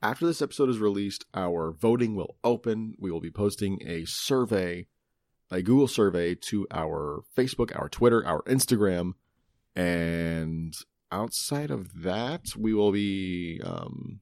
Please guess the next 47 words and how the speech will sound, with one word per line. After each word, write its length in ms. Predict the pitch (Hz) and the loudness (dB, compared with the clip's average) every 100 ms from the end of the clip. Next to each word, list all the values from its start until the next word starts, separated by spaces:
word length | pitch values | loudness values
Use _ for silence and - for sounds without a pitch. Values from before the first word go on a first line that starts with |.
| - | -4
there 180 | 117 113 | 4 6
will 140 | 107 | 6
probably 580 | - - 123 131 139 135 | 2 4 6 6 6 4
be 120 | 120 | 2
a 60 | 117 | 2
paper 280 | 135 131 | 2 2
ballot 460 | 120 113 113 120 - | 4 4 4 0 -4
sent 260 | - 120 110 | 2 2 4
out 180 | 104 | 4
at 120 | 104 - | 2 0
some 240 | 110 101 | -2 -2
point 480 | - 98 95 104 - | 0 0 0 -4 -6
in 320 | 95 92 87 | -4 -2 -2
P 160 | - 110 | 2 2
D 80 | 98 | 2
F 120 | 90 | 0
form 280 | 98 98 98 | 0 2 2
on 100 | 82 | 0
all 240 | 85 87 | 0 0
of 60 | 85 | 2
our 560 | 80 80 80 73 76 _ _ _ _ - | 0 0 0 -2 -6 _ _ _ _ -14
social 420 | - 123 - 143 | -2 -2 0 0
channels. 420 | - 131 127 127 | 2 2 2 -2
You 60 | 104 | -4
can 120 | 87 | -4
fill 200 | - 101 | -2 0
that 160 | 95 82 | 0 0
out 200 | 90 92 | -4 -4
and 160 | 80 - | -8 -6
email 300 | 95 85 80 | -2 -2 -2
it 80 | |
back 240 | - 104 - | -2 -4 -4
to 140 | - | -2
us 120 | 95 - | -2 -2
at 140 | 95 | -4
binge 220 | 92 92 | -4 -2
picture 240 | - 92 - | -4 -4 -6
pod 240 | 82 78 | -6 -4
at 80 | 82 | -4
gmail 320 | 98 92 80 | -4 -4 -2
dot 180 | 80 - | -4 -8
com. 440 | - 131 76 58 - _ _ _ _ _ _ _ | -2 0 0 -4 -14 _ _ _ _ _ _ _
So 400 | - - 92 90 | -10 -2 0 2
over 180 | - 123 | 2 4
the 100 | 135 | 4
next 320 | 123 143 - 110 | 2 0 -4 -4
month, 460 | 107 113 80 - | 0 0 -2 -6